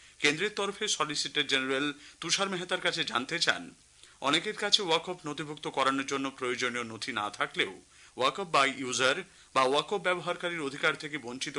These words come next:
করা যায়। আগামীকাল ফের এই মামলা শুনানি হবে। সংশোধিত ওয়াকফ আইনের বিরুদ্ধে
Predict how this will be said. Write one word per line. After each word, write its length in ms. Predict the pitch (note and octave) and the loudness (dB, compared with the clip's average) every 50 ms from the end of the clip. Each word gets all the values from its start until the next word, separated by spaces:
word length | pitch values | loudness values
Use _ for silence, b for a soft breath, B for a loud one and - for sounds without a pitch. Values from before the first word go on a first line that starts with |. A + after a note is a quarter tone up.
| - - | -2 2
করা 160 | C#3 C3+ B2 | 4 4 4
যায়। 260 | G#2 F#2+ E2+ E2 E2+ E2+ - _ _ B B B B B B B B | 4 2 -2 -6 -8 -10 -12 _ _ B B B B B B B B
আগামীকাল 440 | - C3 C#3+ E3+ F#3 F#3+ F#3 G#3 G3+ G3+ | 2 4 4 4 2 2 0 0 -2 -2
ফের 240 | - - F3 E3+ D#3 | 0 2 2 4 4
এই 100 | D#3 C#3 C3+ | 4 4 4
মামলা 200 | B2 B2 B2+ C#3 | 2 2 2 0
শুনানি 380 | D#3 - - A2+ G2+ G2 F#2+ F#2 - | -2 -2 -4 -6 -6 -6 -6 -6 -6
হবে। 200 | G#2+ F2+ F#2 E2 - - _ B B B B B B B | -8 -8 -8 -10 -12 -14 _ B B B B B B B
সংশোধিত 520 | - - D#3 D#3+ E3 - G#3 G3 G#3 G3 A3 | -2 0 0 0 0 -2 -4 -6 -8 -6 -2
ওয়াকফ 400 | G#3 F3 D#3 D#3+ - F3+ E3+ - - - | 2 2 2 4 2 0 -2 -2 -4 -4
আইনের 380 | - B2+ C#3 C#3 C#3 C#3+ C#3 A#2 B2+ | 0 0 2 2 2 0 -2 -2 -2
বিরুদ্ধে 300 | C3 C3+ C3+ C3+ - | -4 -4 -4 -6 -8